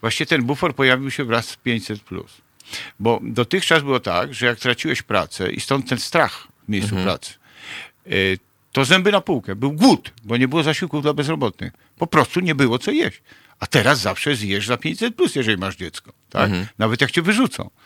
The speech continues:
Speaker 1: Masz jakiekolwiek pieniądze na utrzymanie. I to jest taki skok, który ty,
Speaker 2: Mhm.
Speaker 1: ludzie, i teraz ludzie, którzy, i teraz, y, y, jest cała masa ludzi, którzy nie potrzebuje pięćset plus.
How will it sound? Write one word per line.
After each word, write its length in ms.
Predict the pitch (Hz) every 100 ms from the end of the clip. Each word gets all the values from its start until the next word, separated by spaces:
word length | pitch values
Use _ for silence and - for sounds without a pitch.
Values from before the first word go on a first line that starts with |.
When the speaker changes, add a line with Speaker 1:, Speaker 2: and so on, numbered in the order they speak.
| _ -
Speaker 1:
Masz 160 | 98
jakiekolwiek 640 | 139 - 139 131 113 143 -
pieniądze 440 | 160 117 101 117
na 80 | 143
utrzymanie. 500 | 151 - 240 220 - - - - -
I 80 | 120
to 100 | 143
jest 200 | 143 -
taki 240 | 151 -
skok, 320 | - - 175 -
który 160 | 160
ty, 80 | -
Speaker 2:
Mhm. 240 | 104 95 107
Speaker 1:
ludzie, 300 | 139 156 190 - _ - - -
i 60 |
teraz 220 | 120 143 117
ludzie, 280 | 160 175
którzy, 300 | 160 143 - - - -
i 100 | 117
teraz, 320 | 165 180 -
y, 40 | 123 131 123
y, 440 | 123 110 120 104 95
jest 240 | 127 175
cała 140 | 185 180
masa 260 | 165 147
ludzi, 340 | 127 113 113 170
którzy 280 | - 143
nie 100 | 165
potrzebuje 500 | 156 156 170 139 113
pięćset 380 | 90 82 - -
plus. 200 | - -